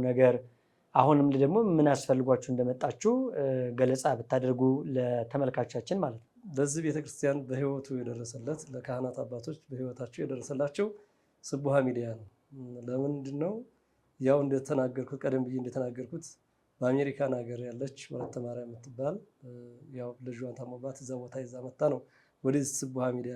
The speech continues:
Speaker 2: የላከችኝ እና ያው ዲያቆን ኃይለ ማርያምም በተደጋጋሚ ለዛ ቦታ ትልቅ መስዋዕት እንደከፈሉ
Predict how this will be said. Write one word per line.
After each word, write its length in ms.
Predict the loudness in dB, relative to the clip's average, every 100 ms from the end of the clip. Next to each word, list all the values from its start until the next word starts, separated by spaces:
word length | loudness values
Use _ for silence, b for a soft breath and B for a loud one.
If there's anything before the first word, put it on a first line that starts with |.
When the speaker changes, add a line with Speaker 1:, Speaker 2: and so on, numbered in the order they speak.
| -8
Speaker 2:
የላከችኝ 540 | -8 -8 -10 -12 -10 -6
እና 140 | -4 -6 -12 _ _ _ _ _ -6
ያው 200 | -2 -2 -4 -6
ዲያቆን 380 | -8 -6 -4
ኃይለ 180 | -4 -4 -8
ማርያምም 420 | -8 -8 -6 -8 -8 -14 -14 -14 -12
በተደጋጋሚ 1400 | -10 -2 -2 -2 -4 -6 -8 -12 -10 -4 -2 0 -2 -2 -8 _ _ _ -2
ለዛ 160 | 2 2
ቦታ 220 | 0 0 0
ትልቅ 300 | 0 -4 -4 -2
መስዋዕት 340 | -2 -2 -2
እንደከፈሉ 680 | -4 -4 -4 -2 -2 0 -2